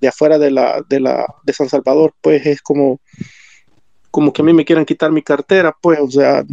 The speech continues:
es parte de, de ellos, pues, o sea, no, no le veo yo que hayan venido con alguna intención de querer venir a asesinar gente, ¿verdad? Como lo quieren hacer ver.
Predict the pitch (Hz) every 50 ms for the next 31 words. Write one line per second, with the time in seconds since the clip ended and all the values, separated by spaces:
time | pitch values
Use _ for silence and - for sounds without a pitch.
0 | - - - 170 160 - _ - 165 165 165 160 - 147 135 135 135 135 139 147
1 | 160 170 175 156 139 131 _ _ - 151 139 131 - - 143 139 143 143 143 143
2 | 135 - _ - 160 147 143 143 143 143 143 147 147 143 143 135 135 - 143 139
3 | 139 139 139 139 135 131 131 139 143 143 139 135 - 143 131 135 131 131 143 143
4 | 143 139 135 - 135 120 - 143 143 139 131 123 - _ - - - - _ _
5 | _ _ _ - - 135 151 151 139 143 147 156 156 147 135 - 147 131 139 135
6 | 139 143 139 160 165 156 143 - 123 - - - - - - _ _ _ _ _
7 | - - - - _ _ _ - - - - - 139 135 131 131 131 - 151 147
8 | 147 143 139 131 - 147 139 143 170 170 160